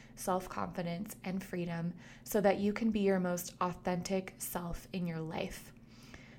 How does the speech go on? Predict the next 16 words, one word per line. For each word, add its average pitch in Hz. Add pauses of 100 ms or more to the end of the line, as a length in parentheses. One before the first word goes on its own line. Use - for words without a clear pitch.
This 247
program 226
is 214
for 196
you 190 (240)
if 220
you're 208 (140)
someone 202
that's 190
been 185
doing 180 (140)
all 202
the 214
self-love 208
stuff, 202 (480)
affirmations, 208